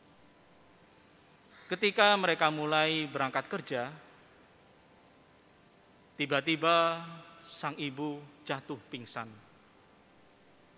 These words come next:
Banus bingung kelimpungan, lalu mencari becak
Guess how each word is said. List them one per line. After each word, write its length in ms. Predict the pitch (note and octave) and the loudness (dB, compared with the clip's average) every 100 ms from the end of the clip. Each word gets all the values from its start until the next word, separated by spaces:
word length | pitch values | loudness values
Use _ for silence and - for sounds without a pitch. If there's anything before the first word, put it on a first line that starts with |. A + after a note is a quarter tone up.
| - - - - - - - - _ - _ _ | -20 -20 -20 -20 -20 -20 -20 -20 _ -20 _ _
Banus 880 | C3+ E3+ F3+ G#3 G#3 - - - - - - | 0 0 2 -2 -4 -6 -8 -12 -16 -20 -12
bingung 320 | C#3 E3 F3+ | -4 -2 -2
kelimpungan, 640 | D3+ D3 D3 C3 C3 A#2 G#2 F#2+ - - - - - - - - - - - - | -4 -4 -4 -6 -8 -8 -10 -16 -20 -20 -20 -20 -20 -20 -20 -20 -20 -20 -20 -4
lalu 320 | A#2+ C3 C3 | -2 -2 -6
mencari 320 | B2+ C3+ C#3 | -4 -4 -2
becak 480 | C#3 D3 E3 D3+ | -4 -4 -4 -6